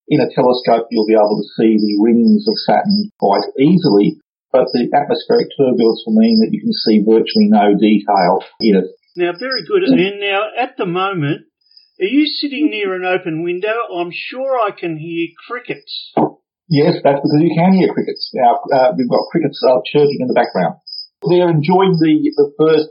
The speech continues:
Speaker 1: proper warmth we've had for some time, and they're all making a joyous noise.
Speaker 2: <laughs> Okay,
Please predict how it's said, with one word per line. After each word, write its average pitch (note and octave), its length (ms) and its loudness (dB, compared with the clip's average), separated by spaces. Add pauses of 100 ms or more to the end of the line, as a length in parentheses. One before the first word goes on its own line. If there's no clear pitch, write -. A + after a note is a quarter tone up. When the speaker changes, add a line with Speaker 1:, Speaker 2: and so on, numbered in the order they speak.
Speaker 1:
proper D3 260 0
warmth C3 460 -2
we've A#2+ 180 -6
had B2+ 200 2 (560)
for B2+ 200 2
some C3+ 280 0
time, B2+ 380 0
and A#2+ 100 0
they're A#2+ 120 2
all C3 280 0
making E3 360 -2
a - 100 -2 (140)
joyous C3+ 440 0
noise. G#2+ 560 2 (220)
Speaker 2:
<laughs> - 960 -6 (760)
Okay, F3+ 400 -2